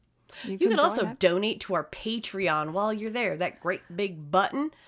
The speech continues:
Speaker 2: Click it. We have pledges from a dollar on up to seventy-five. You choose.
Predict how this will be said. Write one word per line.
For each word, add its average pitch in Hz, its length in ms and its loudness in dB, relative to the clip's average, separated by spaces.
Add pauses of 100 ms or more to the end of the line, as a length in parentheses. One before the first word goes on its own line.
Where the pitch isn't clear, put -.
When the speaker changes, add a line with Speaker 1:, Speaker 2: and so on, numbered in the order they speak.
(340)
Speaker 2:
Click 415 240 2
it. 247 300 2
We 247 200 -4
have 220 340 0
pledges 226 360 -4
from 202 200 -2
a 190 40 0
dollar 202 420 0
on 233 180 0
up - 200 -4
to 190 100 -6
seventy-five. 294 840 0 (520)
You 233 260 -2
choose. 359 600 -2